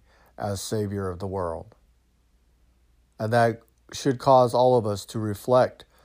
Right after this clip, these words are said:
upon how much he loves us, that he would be willing to go through that suffering, and then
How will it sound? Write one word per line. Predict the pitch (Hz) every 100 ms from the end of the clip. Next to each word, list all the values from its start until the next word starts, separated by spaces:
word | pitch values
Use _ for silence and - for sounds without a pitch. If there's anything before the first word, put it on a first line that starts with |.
| _ _ -
upon | 113 113 110 107 104 98 104 _ _ - - _ -
how | - 123
much | 120 113 -
he | 117
loves | 104 117 127 110
us, | 92 78 - - _ _ _ _ _ _ _
that | - 107 101
he | 117
would | 123 113 101
be | 107
willing | 101 117 143 117 101 101 104 _ -
to | 110
go | 101 107 104
through | 98 110 104 95
that | 107 127 -
suffering, | - 110 101 - 98 95 98 107 _ _ _ _ _ _ _ _
and | 110 110
then | 113 120 113 107